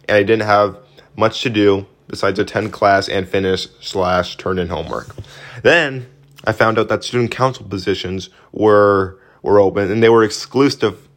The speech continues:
to freshman students. I was a bit hesitant at first, but I decided to put myself in the running for a spot on student council,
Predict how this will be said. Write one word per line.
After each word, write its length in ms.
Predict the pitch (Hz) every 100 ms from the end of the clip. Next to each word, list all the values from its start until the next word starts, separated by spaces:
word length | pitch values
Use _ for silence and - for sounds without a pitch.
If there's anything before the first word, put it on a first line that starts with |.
| _
to 100 | 104
freshman 480 | - 107 - 98 98
students. 440 | - 113 85 - - - - - - -
I 120 | 123
was 120 | 139
a 60 | 135
bit 140 | 175
hesitant 420 | 175 147 117 107
at 100 | 95
first, 360 | - 95 95 - _ - - _ -
but 120 | 110
I 60 |
decided 360 | 117 123 135 139
to 80 | 139
put 220 | - -
myself 320 | 127 - 120
in 80 | 113
the 80 | 101
running 560 | 98 107 107 107 107 104 _ -
for 140 | -
a 40 | 104
spot 360 | - 104 101
on 100 | 95
student 300 | - 107 95
council, 520 | - 95 - 104 98